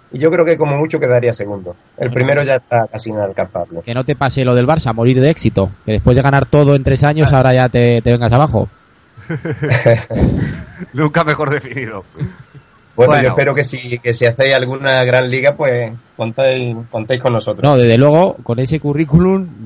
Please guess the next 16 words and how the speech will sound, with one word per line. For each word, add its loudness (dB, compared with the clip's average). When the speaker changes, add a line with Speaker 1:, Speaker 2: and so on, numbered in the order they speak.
Speaker 2:
vamos, -2
solo 2
para 2
darle 0
caché 2
a 4
la 2
liga 2
habría 2
que -2
meterte, -2
porque -4
claro. -4
Speaker 3:
Ya -4
te -8
digo. -4